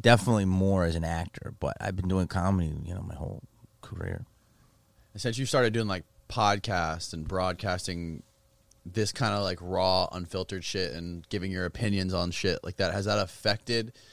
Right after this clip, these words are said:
Speaker 2: your acting career at all? Or has it, like, do you have agents and producers talking to you, like, "Don't say this, don't say that," like, "Don't"?
Speaker 1: <laughs> That's so funny.
Speaker 2: Is that real?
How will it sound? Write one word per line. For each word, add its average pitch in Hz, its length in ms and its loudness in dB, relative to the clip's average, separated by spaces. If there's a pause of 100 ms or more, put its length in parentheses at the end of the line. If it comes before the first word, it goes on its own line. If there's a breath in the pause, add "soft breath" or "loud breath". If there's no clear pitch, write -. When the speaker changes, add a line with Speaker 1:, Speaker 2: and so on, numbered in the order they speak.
(400 soft breath)
Speaker 2:
your 107 580 -2 (200)
acting 131 340 2
career 143 280 2
at 135 60 0
all? 131 280 6
Or 107 160 0 (140)
has 104 360 -4
it, 95 340 -4
like, 90 180 -10
do 127 100 -4
you 131 80 2
have 110 120 -2
agents 104 380 -4
and 98 60 -12
producers 101 380 -4
talking 101 320 -2
to - 160 -8
you, 110 100 0
like, 92 160 -2
"Don't 104 200 -4
say 107 220 -4
this, 98 220 -6
don't 98 180 -8
say 95 180 -4
that," 87 220 -2
like, 78 160 -10
"Don't"? 92 180 -10
Speaker 1:
<laughs> - 20 -20
That's 175 460 -2
so 131 180 -4
funny. 104 340 -10
Speaker 2:
Is 123 120 -6
that 143 140 6
real? 156 400 4